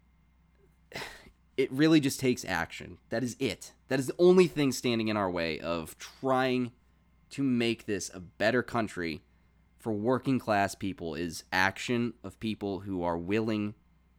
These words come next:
to be very brave people and stand up against a fucking monolith of <laughs> just, you know, and seemingly impossible to defeat corporation. But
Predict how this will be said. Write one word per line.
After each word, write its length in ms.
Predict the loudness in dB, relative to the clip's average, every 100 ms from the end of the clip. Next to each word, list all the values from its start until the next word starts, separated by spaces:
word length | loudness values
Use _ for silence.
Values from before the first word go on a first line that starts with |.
| _ _ _ _ _ -8
to 260 | -4 -4
be 500 | -4 -4 -2 -2 -6 -10
very 520 | -6 0 2 2 0 -6 _ _ _
brave 480 | 0 2 2 -2 -6
people 420 | -4 -4 -8 -12 _ _
and 80 | -8
stand 320 | 0 2 2
up 160 | 2 0
against 440 | -2 -4 -8 -12 _ _ _ _ _ _ _ _ _ -20
a 40 |
fucking 300 | -10 -6 -4
monolith 640 | 2 2 2 0 -2 -6 -4
of 240 | -4 -2
<laughs> 80 | 2
just, 340 | 4 4 0 -8 _ _ _ _ _ _ _ _ _ _ _ _
you 120 | -2
know, 180 | 0 -2
and 160 | -4 -10 -10 _
seemingly 540 | -4 4 6 8 10
impossible 500 | 8 8 6 8 4
to 80 | 0
defeat 540 | 0 -2 -4 -4 -8 -20 _ _ _ _ _ _ _ _
corporation. 840 | -2 0 4 4 2 0 -6 -6 -10
But 240 | -4 -4